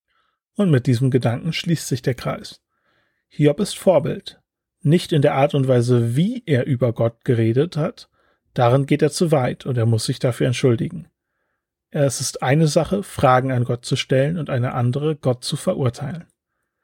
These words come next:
Aber Hiob ist ein Vorbild in der Hinsicht, dass er sich mit seinen Fragen und Problemen erbarmungslos an Gott wendet. Er hält nichts zurück und ist absolut ehrlich mit dem, was er denkt.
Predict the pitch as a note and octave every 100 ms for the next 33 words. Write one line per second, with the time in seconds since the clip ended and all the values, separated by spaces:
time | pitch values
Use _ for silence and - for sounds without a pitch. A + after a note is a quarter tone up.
0 | _ _ - B2+ A#2+ D3+ C#3 - G3 -
1 | F3 D#3 - C#3 C3+ D3 C3+ B2+ C3 A#2+
2 | A#2 B2+ C#3 G#3 A#3+ - _ _ _ _
3 | D3+ B2+ B2+ B2+ C#3 - C3 - A#2 A#2
4 | - B2+ A#2 C#3 C#3 - C#3 B2 A#2 B2
5 | D#3 C#3 A2+ A2 A2 A#2 - C3+ B2+ C3
6 | D#3+ C3 B2+ - B2 C#3+ G3 - _ _
7 | _ _ _ _ - B2 C3 D3 B2+ -
8 | - - C3 C3+ - - B2+ A#2+ - B2+
9 | - C#3+ C#3+ F3+ B2 B2+ - B2+ - A#2
10 | B2 C3+ A#2+ D#3+ C#3+ B2+ - -